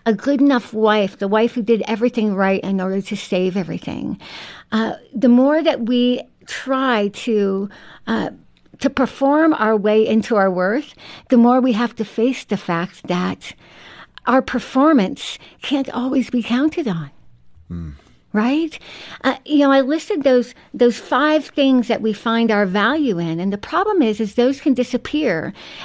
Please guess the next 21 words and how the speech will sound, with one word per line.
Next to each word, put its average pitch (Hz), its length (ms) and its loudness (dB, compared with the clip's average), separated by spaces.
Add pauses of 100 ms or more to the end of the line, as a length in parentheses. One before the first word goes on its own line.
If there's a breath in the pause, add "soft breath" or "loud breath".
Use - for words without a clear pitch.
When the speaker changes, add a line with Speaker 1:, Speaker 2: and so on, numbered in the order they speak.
Speaker 1:
And 254 180 2
in 254 160 4
my 226 140 4
first 311 340 -4
marriage 247 400 0
and 208 140 -2
in 190 140 -4
cancer 254 480 -4
and 214 200 -4
even 240 360 0
today 208 340 0
in 175 80 -2
my 175 160 -6
journey, 240 400 -2
what 196 220 -4
I've 220 200 -4
had 277 340 -6
to - 220 -4
embrace 202 540 -2
and 208 160 -2
understand 196 800 -4